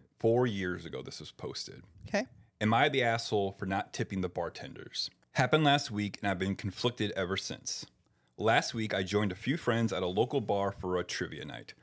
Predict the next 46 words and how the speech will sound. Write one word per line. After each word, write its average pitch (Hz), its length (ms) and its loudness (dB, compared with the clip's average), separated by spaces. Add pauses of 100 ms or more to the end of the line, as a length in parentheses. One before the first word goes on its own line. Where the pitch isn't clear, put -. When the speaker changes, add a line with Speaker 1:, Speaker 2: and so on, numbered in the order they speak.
(140)
Speaker 1:
I 92 140 -2
very 110 480 4
rarely 104 560 4
go 95 220 -2
to 95 120 -2
bars, 92 380 0
but 90 140 0
I 92 60 2
enjoy 110 280 2
trivia, 104 600 4 (120)
and 95 100 -2
it 92 40 0
was 95 120 -4
a 90 60 -8
chance 117 320 0
to 92 60 -4
spend 101 280 -2
some - 160 -6
time 98 220 0
with 90 120 -6 (100)
friends. - 420 -6 (480)
Now, 98 220 0
after 104 260 0
being 120 300 0
there 151 180 4
a 123 100 2
while, 95 400 2
I 98 80 -2
decided 98 420 0
to 98 60 -2
get 92 140 -2
a 92 60 0
drink. 82 380 -10 (200)
So - 160 -4
I - 20 2
went 117 260 0
up 120 100 -4
to 160 100 -6
the 135 100 -2
bar, 98 380 2 (160)
ordered 117 380 4
my 90 280 0
overpriced 139 640 0
beer, 92 360 -2
and 95 140 -2
paid. 71 400 -4